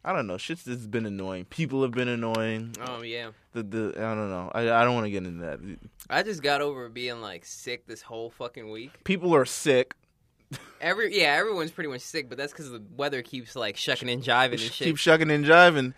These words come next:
Speaker 1: It's sixty-three one week, nigga, and thirty-four the other. Like, it's crazy. Um,
Speaker 2: Hell yeah, it'd be cold. Yo, one time I, I went to work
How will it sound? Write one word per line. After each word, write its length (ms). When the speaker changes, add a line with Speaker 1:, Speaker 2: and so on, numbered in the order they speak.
Speaker 1:
It's 140
sixty-three 720
one 280
week, 180
nigga, 320
and 140
thirty-four 560
the 80
other. 380
Like, 200
it's 120
crazy. 460
Um, 720
Speaker 2:
Hell 220
yeah, 180
it'd 120
be 100
cold. 280
Yo, 200
one 280
time 340
I, 160
I 100
went 260
to 100
work 460